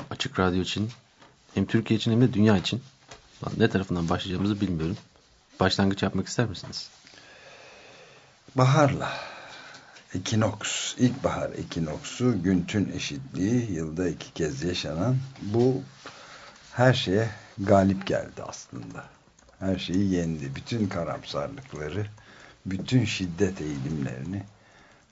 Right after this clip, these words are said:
Speaker 2: her şeye rağmen yendi. Bu da umut verici bir başlangıçtı. Mesela fevkalade, e, e, ölümcül patlamalar, çatlamalar, özellikle Orta Doğu bölgesinden dört bir taraftan geldi.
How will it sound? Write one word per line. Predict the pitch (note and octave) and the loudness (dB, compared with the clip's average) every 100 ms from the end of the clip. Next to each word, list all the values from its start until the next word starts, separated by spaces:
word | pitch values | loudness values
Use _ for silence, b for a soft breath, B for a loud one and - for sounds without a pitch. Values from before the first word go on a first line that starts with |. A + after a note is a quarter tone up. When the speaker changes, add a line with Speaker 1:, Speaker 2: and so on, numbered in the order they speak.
| _ | _
Speaker 2:
her | A2 A#2 | 2 2
şeye | F#2+ - B1+ | 2 -4 -6
rağmen | C#2 F2+ C#2 E2 | -2 0 0 0
yendi. | G2+ F#2+ E2 D2 E2+ G#2+ F#2 | 2 2 2 0 -4 -2 -2
Bu | F#2 D2+ | -4 -4
da | F2 - - | -6 -8 -8
umut | F#2 F#2+ F#2 - | -2 -2 -2 -6
verici | D#2 C2 G2 F#2 | -8 -4 -4 -4
bir | E2+ E2+ - - | -4 -6 -12 -8
başlangıçtı. | E2 D#2+ D#2 D#2+ D2 C2+ - G2 G2+ B B B B B - | -8 -6 -6 -4 -4 -6 -8 -6 -8 B B B B B -6
Mesela | F2 - D2+ E2+ D#2+ - F#2 - - - - | -6 -4 -4 -4 -4 -8 -12 -14 -20 -20 -4
fevkalade, | A2+ G2 - D2+ C2+ C#2 C#2 | -2 -2 -4 -6 -6 -6 -8
e, | D2+ D#2 - D#2+ D2+ - - | -10 -10 -12 -12 -14 -18 -12
e, | D#2+ C#2+ C2+ - - | -10 -10 -12 -12 -2
ölümcül | G2 F2+ E2 F2 E2 | 0 0 -2 -4 -6
patlamalar, | E2 E2 - F2+ F2 F2 E2+ | -6 -8 -6 -6 -4 -4 -6
çatlamalar, | - C#2+ - D#2 D2+ D2+ C#2+ - - | -6 -6 -4 -2 -2 -4 -8 -10 -10
özellikle | F#2+ F#2+ E2+ E2+ E2+ | -6 -2 -2 -2 -2
Orta | E2+ E2 F#2+ | -2 0 -2
Doğu | D#2+ D2 C2 | -2 -4 -4
bölgesinden | C#2 C2+ - - C2+ C2+ C2 - - _ - | -6 -6 -12 -8 -6 -6 -8 -14 -20 _ -2
dört | G#2+ G#2+ | -2 -2
bir | - | -10
taraftan | - C2 - - C#2 D#2+ | -10 -10 -10 -6 -4 0
geldi. | F#2+ D#2 C#2 G#2+ | 2 2 0 -6